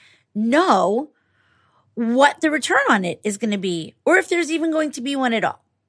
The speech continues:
So I thought this was really interesting about, like, this person wanting to know, like,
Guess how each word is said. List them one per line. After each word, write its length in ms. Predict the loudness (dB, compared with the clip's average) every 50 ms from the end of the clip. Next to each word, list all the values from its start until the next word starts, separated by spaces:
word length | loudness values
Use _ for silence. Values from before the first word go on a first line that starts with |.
| _ _ _ _ _ -20 -18 -16 -16 -16 -8
So 160 | -2 2 2
I 100 | 2 4
thought 260 | 4 2 0 0 0
this 160 | -2 -2 -2
was 120 | -4 -4 0
really 260 | 2 2 4 2 2
interesting 540 | 0 -2 -6 -6 -6 -8 -6 -4 -4 -4 -2
about, 400 | 0 2 2 4 2 2 -2 -4
like, 220 | -4 -4 -4 -4
this 220 | -6 -6 -6 -6 -10 _ _ _ _ -8
person 560 | -2 0 0 0 0 -4 -6 -6 -6 -8 -4
wanting 320 | 0 0 0 2 0 -2
to 140 | -4 -4 -4
know, 260 | -2 0 0 0 0
like, 340 | 0 -2 -2 -2 -2 -6 _